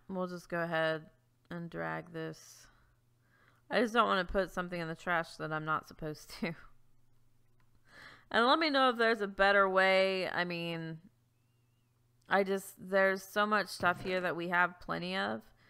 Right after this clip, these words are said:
that I really don't think throwing some of this stuff away is a, gonna be a bad idea. This stuff, I'll actually make this into glowstone, I think. 'Cause, I mean,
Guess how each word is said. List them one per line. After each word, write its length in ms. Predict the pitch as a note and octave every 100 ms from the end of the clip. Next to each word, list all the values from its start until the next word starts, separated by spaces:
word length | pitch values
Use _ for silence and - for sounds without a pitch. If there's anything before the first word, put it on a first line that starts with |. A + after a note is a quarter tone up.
| _ _ _
that 140 | F#3 F3+
I 100 | F3+
really 440 | E3+ F#3 G3 G3
don't 480 | F#3 F#3 F3+ F3+ -
think 320 | - F#3 -
throwing 280 | F3+ F3 E3+
some 200 | - E3+
of 60 | E3
this 120 | E3
stuff 200 | E3+ E3
away 300 | D#3 D#3 D#3
is 160 | D#3
a, 80 | D3 D3 _ _ -
gonna 220 | E3+ D#3+ D#3
be 160 | D#3
a 60 | C#3
bad 360 | - D3+ C#3+
idea. 480 | C3+ D#3 - C#3+ D3+ - _ _ _ _ - -
This 240 | - G#3+ C4+
stuff, 340 | - D#4 D#4 -
I'll 240 | - G#3 G3
actually 400 | G3 G3 - F3
make 260 | E3+ E3
this 260 | E3+ D#3+ E3
into 200 | - D#3+
glowstone, 720 | - D#3+ - D#3+ - - C2+
I 60 | -
think. 400 | - D2+ - - - _ _ _ _ _ _ _ _ _ _ _ _ _ _
'Cause, 140 | F#3+ E3
I 60 |
mean, 340 | E3 D#3 C#3+